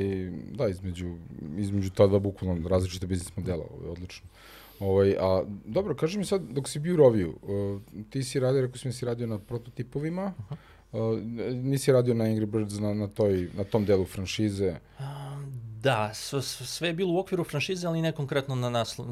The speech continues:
Speaker 2: na naslovima koji su
Speaker 1: Aha,
Speaker 2: već
Speaker 1: aha,
Speaker 2: bili,
Speaker 1: aha.
Speaker 2: bili live. Euro Truck je bio, m, m, premium
Speaker 1: Pa da, to,
Speaker 2: model
Speaker 1: to, da.
Speaker 2: <laughs> u suštini, mi smo, o, nove igre sa, sa Angry Birdsom i bile su izuzetno raz-, raznovrsne po, po svojim tipovima. Znači, neka prva na kojoj sam počeo da radim je trebalo bude neka edukativna igra namenjena,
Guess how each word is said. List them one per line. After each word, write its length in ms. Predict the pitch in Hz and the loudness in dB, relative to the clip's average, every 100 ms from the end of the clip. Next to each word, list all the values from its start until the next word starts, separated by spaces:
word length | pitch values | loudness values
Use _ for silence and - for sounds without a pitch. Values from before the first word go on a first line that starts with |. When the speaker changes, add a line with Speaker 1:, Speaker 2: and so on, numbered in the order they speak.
| 120 | -8
Speaker 2:
na 160 | 120 123 | -6 -4
naslovima 460 | 120 113 113 110 92 | -4 -4 -4 -2 -2
koji 80 | |
su 60 | 101 | -4
Speaker 1:
Aha, 80 | 90 | -4
Speaker 2:
već 120 | 107 | -6
Speaker 1:
aha, 80 | 80 | -4
Speaker 2:
bili, 340 | 107 101 104 | -4 -4 -4
Speaker 1:
aha. 100 | - 113 | -6 -10
Speaker 2:
bili 500 | 117 117 107 107 - - - | -8 -6 -4 -6 -8 -10 -10
live. 420 | 113 127 165 131 | -6 -4 -4 -4
Euro 120 | 135 | -4
Truck 260 | 131 127 127 | 0 -2 -2
je 60 | |
bio, 180 | 120 120 110 107 110 104 | -2 0 0 -4 -10 -12
m, 160 | 113 - | -12 -12
m, 300 | 123 117 113 - 131 _ - | -14 -12 -16 -16 -20 _ -4
premium 520 | 113 110 107 104 104 - | -2 0 -2 -4 -8 -6
Speaker 1:
Pa 60 | - | 0
da, 60 | 131 | 2
to, 80 | |
Speaker 2:
model 360 | 110 110 110 110 | 2 2 2 2
Speaker 1:
to, 120 | 110 | 2
da. 100 | 123 123 | 2 0
Speaker 2:
<laughs> 20 | |
u 40 | |
suštini, 400 | 110 123 - 123 | -2 -6 -4 -2
mi 80 | 117 | -4
smo, 180 | - 117 | -4 -4
o, 460 | 113 113 110 110 113 | 0 0 0 -2 -4
nove 460 | 113 120 117 110 110 | -6 0 2 4 2
igre 180 | 107 | 0
sa, 220 | 107 - 113 | -2 -6 -6
sa 140 | - | -6
Angry 160 | 120 123 | -6 -4
Birdsom 300 | 139 - - | -4 -4 -6
i 80 | |
bile 320 | 120 113 165 165 | -8 -6 -2 -2
su 180 | - | -4
izuzetno 480 | 135 117 127 151 131 | -8 -6 -4 -4 -2
raz-, 220 | 117 113 113 | -2 -2 0
raznovrsne 680 | 113 101 101 98 110 110 | 2 2 0 -10 -12 -12
po, 200 | - 113 | -12 -12
po 160 | 113 - | -12 -10
svojim 220 | - 110 | -8 -8
tipovima. 380 | 110 107 113 123 | -8 -10 -10 -10
Znači, 360 | 127 - 123 120 | -10 -10 -10 -6
neka 320 | 127 127 127 | -6 -6 -8
prva 320 | - 156 156 | -6 -2 0
na 100 | 113 | -2
kojoj 180 | 107 123 | -2 -4
sam 140 | - | -4
počeo 320 | 113 131 - 120 | -6 -6 -6 -6
da 80 | |
radim 240 | 120 127 123 | -4 -4 -4
je 60 | |
trebalo 240 | 123 131 123 | -4 -4 -2
bude 160 | 127 | -2
neka 240 | 120 123 117 | -4 -2 0
edukativna 600 | 120 117 117 117 113 110 | 0 -2 -4 -4 -4 -4
igra 260 | 117 113 | -4 -4
namenjena, 640 | 107 110 110 107 107 104 | -4 -4 -4 -4 -4 -4